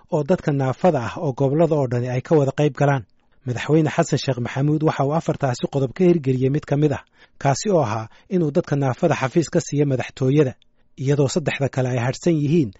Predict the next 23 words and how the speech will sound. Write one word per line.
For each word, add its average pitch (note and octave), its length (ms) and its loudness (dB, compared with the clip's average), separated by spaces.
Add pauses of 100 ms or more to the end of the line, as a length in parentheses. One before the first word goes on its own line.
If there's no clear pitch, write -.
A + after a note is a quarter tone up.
(140)
ayuu D3 220 2
xafiiska - 460 0
ka D#3+ 120 0
tegey. A2 280 -4 (440)
Markii D#3+ 260 0
ay C#3 100 2
dhalatay C3+ 360 0
dowladda C#3+ 400 4
cusub, A2+ 300 -8
dadka D#3 240 -2
u E3 100 0
dhaqdhaqaaqa C3+ 520 -2
naafada D3 440 0
waxay D#3 260 -2
sii F3 200 0
anba D3 200 0
qaadeen B2 420 -4
ololahoodii C#3+ 600 4
ay C3 100 0
ku - 120 -8
soo E3+ 160 2
dhacsanayeen D3 640 0
xuquuqdooda. C#3 600 2